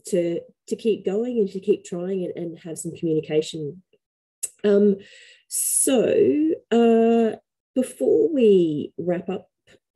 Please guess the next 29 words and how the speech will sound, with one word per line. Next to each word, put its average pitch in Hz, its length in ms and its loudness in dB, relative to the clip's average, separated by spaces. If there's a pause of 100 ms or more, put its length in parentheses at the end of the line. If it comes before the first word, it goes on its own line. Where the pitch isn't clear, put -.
(140)
this 180 220 -6
evening, 165 380 0
I 220 80 -4
suppose 233 500 0 (180)
throwing 220 280 2
it 185 80 0
open 175 300 -4
to 165 100 -16
the 156 120 -4
audience 175 320 -2
if - 120 -12
there's 165 180 -6
any 156 400 -6 (160)
questions. - 840 -8 (640)
Um, 180 560 -4 (320)
and 185 200 -2
if 233 240 -2
there's 180 280 -4
not, 185 500 -4 (180)
I 226 400 -4
will 202 140 2
get 160 400 -4
each 170 300 -4
of 175 100 -8
the 160 120 -6
young 156 500 -8 (180)
people 160 800 -4
this 175 180 -6
evening 160 460 -4